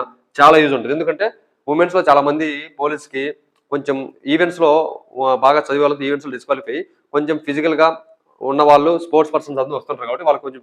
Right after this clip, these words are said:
చదువు పరంగా కొంచెం డల్గా ఉంటారు కాబట్టి, వాళ్ళకు ఉపయోగపడే మంచి టిప్ ఇది. అంటే జన్-, అందరినీ యావరేజ్గా నార్మలైజ్ చేసి నేను ఈ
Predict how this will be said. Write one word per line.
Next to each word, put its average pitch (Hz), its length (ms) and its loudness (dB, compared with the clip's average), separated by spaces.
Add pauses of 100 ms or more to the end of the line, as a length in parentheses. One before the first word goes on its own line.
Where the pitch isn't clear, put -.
(100)
చదువు 147 240 -6
పరంగా 147 260 -2 (380)
కొంచెం 139 220 -2
డల్గా 156 280 2
ఉంటారు 135 180 0
కాబట్టి, 160 240 0
వాళ్ళకు 175 240 2 (200)
ఉపయోగపడే 180 380 -4 (100)
మంచి 160 240 -6
టిప్ - 220 -8
ఇది. - 100 -12 (400)
అంటే 139 200 -2
జన్-, 147 180 2 (100)
అందరినీ 214 300 4 (240)
యావరేజ్గా 147 380 6 (120)
నార్మలైజ్ 156 360 4
చేసి 165 180 -8
నేను 156 180 -6
ఈ 131 40 -10